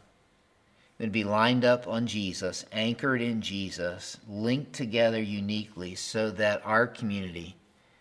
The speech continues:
can see a clear picture of who you are and what you're about. God, I pray that we would remember who we are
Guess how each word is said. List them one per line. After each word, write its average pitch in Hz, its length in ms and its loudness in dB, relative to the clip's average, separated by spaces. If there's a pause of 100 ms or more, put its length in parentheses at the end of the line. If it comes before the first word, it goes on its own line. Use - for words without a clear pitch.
(440)
can 107 160 -4
see 98 640 -2
a 107 120 -4
clear 113 300 -4
picture 107 540 -4
of 101 200 -12
who 107 120 -8
you 104 320 -4
are 87 240 -6
and 90 100 -14
what 90 220 -12
you're 87 80 -8
about. 80 280 -12 (1300)
God, 107 400 4
I 98 160 -2
pray 110 440 2
that 104 220 0
we 113 160 0
would 107 220 -4
remember 104 400 -2
who 110 200 0
we 117 180 0
are 113 360 2